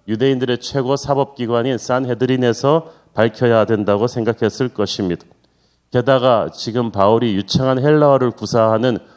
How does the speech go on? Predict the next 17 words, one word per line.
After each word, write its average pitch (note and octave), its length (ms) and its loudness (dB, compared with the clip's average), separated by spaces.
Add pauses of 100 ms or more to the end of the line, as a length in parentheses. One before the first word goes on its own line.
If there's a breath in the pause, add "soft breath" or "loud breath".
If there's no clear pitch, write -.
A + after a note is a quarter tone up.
(140 soft breath)
로마 A#2+ 320 2
시민권자인 C3+ 800 0
걸 A2 120 2
알았기 A2+ 440 0
때문에 A#2 580 2 (360 soft breath)
재판 D3 360 2
없이 A2 500 -2
그를 B2+ 200 0
함부로 C#3+ 480 0
고문할 A#2+ 400 2
수는 B2 260 -4
없었습니다. G2+ 720 -2 (760 loud breath)
그러나 D3 300 4
바울로 D3 480 4
인해서 C3 560 2
지금 B2 400 -2
거의 G#2 360 0